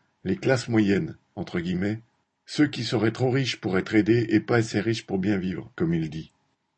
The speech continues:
Visiblement, les appeler simplement travailleurs lui écorcherait la bouche. Interviewé à T F un lundi quinze mai, Macron a annoncé deux milliards d'euros de réduction d'impôts pour ces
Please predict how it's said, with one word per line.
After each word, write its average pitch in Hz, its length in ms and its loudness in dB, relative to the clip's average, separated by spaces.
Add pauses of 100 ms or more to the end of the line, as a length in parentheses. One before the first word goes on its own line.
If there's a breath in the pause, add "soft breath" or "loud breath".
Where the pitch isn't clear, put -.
(200)
Visiblement, 110 760 6 (300 soft breath)
les 104 240 4
appeler 120 360 4
simplement 98 600 0
travailleurs 98 680 0 (300)
lui 107 160 6
écorcherait 92 480 0
la 87 80 0
bouche. 82 420 -10 (1040)
Interviewé 107 640 6
à 104 80 4
T 110 300 6
F - 100 -4
un 113 120 4
lundi 95 280 2
quinze 98 320 0
mai, 113 240 2 (480 soft breath)
Macron 120 400 2
a 117 60 4
annoncé 123 420 4
deux 127 160 4
milliards 127 380 2
d'euros 117 260 4
de 95 80 0
réduction 104 560 0
d'impôts 98 400 2
pour 110 180 -8
ces 113 280 0